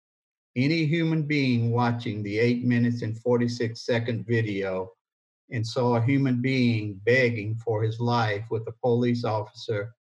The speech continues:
having a knee placed on his neck and was not disturbed is a strong indication that you probably do not have a moral fiber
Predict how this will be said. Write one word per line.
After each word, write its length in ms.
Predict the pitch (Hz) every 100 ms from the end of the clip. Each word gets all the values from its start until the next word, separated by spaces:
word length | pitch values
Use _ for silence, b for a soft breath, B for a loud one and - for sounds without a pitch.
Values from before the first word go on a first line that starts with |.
| _
having 320 | 123 120 120
a 60 | 113
knee 340 | 110 123 123 120
placed 400 | 120 113 113 117
on 160 | 110
his 200 | 110 107
neck 380 | 123 117 104 98 - _ _ _ _ _ _ -
and 180 | 127 117
was 180 | 107 113
not 360 | 127 127 -
disturbed 840 | 107 113 - 127 117 104 95 101 - _ _ _ _ _ -
is 140 | 135
a 80 | 113
strong 500 | 113 - 147 143 139
indication 800 | 131 127 120 135 127 117 120 107
that 220 | 113 107
you 160 | 123 113
probably 600 | - 127 127 120 117 113
do 200 | 110 110
not 240 | 113 107
have 240 | 113 113 107
a 80 | 101
moral 480 | 107 113 113 113
fiber 640 | 113 117 110 107 101 98